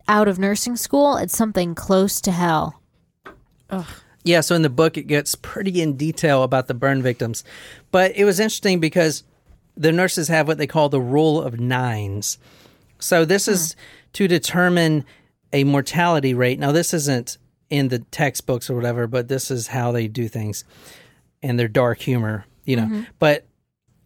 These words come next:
Speaker 3: you basically count each body part as a nine if it's burned really badly. Like, let's say your leg, your right leg is a nine, your left leg is a nine, your back is a nine.
Speaker 1: Mm-hmm.
Speaker 3: Okay,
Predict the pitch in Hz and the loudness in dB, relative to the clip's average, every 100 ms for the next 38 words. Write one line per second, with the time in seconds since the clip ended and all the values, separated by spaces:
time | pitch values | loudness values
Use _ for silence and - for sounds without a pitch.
0 | _ 170 151 170 180 - 180 - 170 151 | _ -4 2 2 0 -2 -2 0 -2 -2
1 | 160 - 156 151 139 139 131 131 - _ | -4 0 0 2 0 0 0 0 -6 _
2 | _ _ _ _ _ _ _ 143 120 123 | _ _ _ _ _ _ _ -4 0 2
3 | 127 127 113 110 117 139 127 120 - - | 2 2 0 -2 -2 -4 -4 -6 -6 -10
4 | - _ 135 113 131 110 101 98 - _ | -12 _ -10 -2 0 0 -4 -8 -12 _
5 | _ 135 127 110 113 113 98 104 120 135 | _ -2 0 0 -2 -2 -4 -6 -4 -2
6 | 143 - 165 135 127 135 147 135 135 127 | -2 0 2 2 2 2 2 0 -2 -2
7 | 117 143 160 147 139 127 127 117 120 117 | 2 2 2 2 2 2 -2 -4 -2 -4
8 | 104 95 - _ - - _ 143 151 175 | -6 -10 -16 _ -20 -20 _ 0 2 2
9 | 170 151 139 127 127 127 127 123 - - | 2 2 2 0 0 0 0 -2 -6 -18
10 | _ 135 120 147 143 131 117 113 104 92 | _ -2 0 0 0 -2 -4 -4 -6 -10
11 | 95 - 226 190 185 185 - 151 135 113 | -16 -12 -6 -2 -2 -4 -6 -4 -2 -4